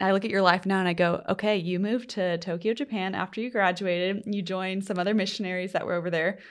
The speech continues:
All of them are married <laughs> and have families, and you are the only single person." Over there. <laughs> And so I'm sure, like, contentment probably looks a little bit different being over there when it's, like, a lot of your options of people that you could date are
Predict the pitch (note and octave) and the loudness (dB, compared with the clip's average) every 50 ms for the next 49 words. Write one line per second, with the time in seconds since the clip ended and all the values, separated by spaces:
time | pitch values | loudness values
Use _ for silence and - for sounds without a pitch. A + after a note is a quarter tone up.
0 | - - _ _ - - F3+ F3 F#3 G3 G3+ A3 B3 B3+ C4+ C4+ A#3+ F#3+ E3+ E3 | -20 -20 _ _ 4 6 8 8 8 6 2 0 2 4 4 4 6 6 4 4
1 | E3 F3+ G3+ G3+ B3+ A#3 - - - G3+ F#3+ C#4+ C#4+ C4+ C4 G#3 G#3 G3+ - - | 4 4 4 2 0 -4 -4 -2 0 4 4 6 6 6 6 4 4 2 0 -2
2 | - - G3+ F#3+ F3+ G3+ A3 - A3+ G3+ F#3+ F#3+ F#3 F#3 F#3 G3 G#3+ G#3 - - | -4 -4 2 4 4 4 4 4 2 2 2 2 2 0 0 0 -2 -2 -4 -4
3 | F#3 F3+ F3 F3+ F#3 F#3 F#3 F3+ F3 F3 F3 F3 F3 E3 E3+ E3 E3+ F3 F3+ F#3+ | -4 -4 -2 -2 -2 0 2 2 2 2 2 0 -2 -2 -2 -2 -2 -4 -4 -6
4 | F#3 - F#3 F3+ F3 F3 F3+ F3 F3+ F#3+ - - - - - _ - - - - | -8 -8 -8 -6 -4 -4 -2 -2 -4 -6 -8 -14 -20 -20 -20 _ -20 -16 -4 0
5 | G3+ B3 D4 - A3 E3+ F3+ - - _ _ _ - - D4+ C4 F4 B3+ D4 A#3+ | 0 0 2 2 2 0 0 -4 -8 _ _ _ 4 4 6 6 6 8 8 8
6 | A#3 C#4+ D4 D#4+ D#4+ F#4 - - - _ _ - - - - - - - B3+ A#3+ | 8 8 4 0 -2 -4 -14 -18 -20 _ _ -18 -18 -16 -16 -10 0 2 2 2
7 | A3+ A#3 A#3+ A3+ A3+ A3+ A3 G#3+ G#3+ - - - _ _ - - A#3+ A3+ A#3 - | 6 8 8 10 10 10 8 6 2 -2 -6 -12 _ _ 2 4 4 4 4 8
8 | - B3+ B3 A#3 A3+ A3 G3+ - - C4 A3+ G#3 B3+ B3+ A3+ A3+ A3 - F#3+ G3 | 10 10 12 12 12 10 8 8 8 4 4 6 4 0 0 0 -2 -2 4 4
9 | G3 C4 D#4 C4+ A#3+ A#3 A#3 A#3 - - - - G3 G3+ G#3+ A3+ G#3+ G#3 G#3 F#3+ | 6 6 6 6 4 4 2 0 -12 -14 -4 0 2 4 4 4 4 4 2 0
10 | F3+ E3+ F#3 A3+ - E4 B3+ G#3+ F3+ - - _ - G3 F#3+ G#3+ G#3 F#3 F#3 G3 | 0 -2 -4 -4 -2 0 0 0 0 -4 -8 _ -10 -6 -4 -4 -2 -2 -2 0
11 | A3 A3 F#3 F3 E3+ F3 F3+ F3 E3+ E3+ - F#3 F3 E3 E3 E3 E3 E3 E3 G3 | 0 0 2 2 0 0 -2 -4 -6 -2 0 2 2 2 2 0 2 2 2 2
12 | G3 G3+ F#3+ - - - G3+ - - - G#3+ G3 F3 F3+ F3 F3 - F#3+ F#3 F#3 | 2 2 2 2 4 2 2 0 0 -4 -4 -4 -4 -6 -8 -6 -8 -6 -2 0
13 | F3+ - F3 - A3 G#3+ G3 G3 - - - - - D#3+ D#3 E3 E3 E3+ - | -2 -2 0 -2 -2 0 0 0 0 -2 -2 -2 0 0 0 0 -2 -4 -8